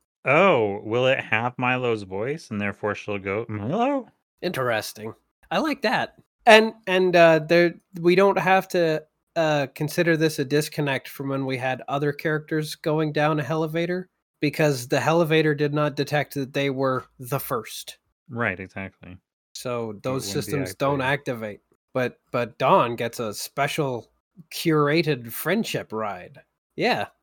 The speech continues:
Speaker 2: speaks in Milo's voice. Why not? We already kind of agreed that, uh,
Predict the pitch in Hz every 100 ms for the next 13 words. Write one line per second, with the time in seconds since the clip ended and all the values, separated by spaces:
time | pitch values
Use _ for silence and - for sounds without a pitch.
0 | _ _ - 139 139 170 160 185 156 127
1 | 120 107 - 139 156 180 - _ _ _
2 | 143 143 151 156 147 143 135 - 147 147
3 | 135 131 147 151 123 120 _ _ 127 127
4 | 117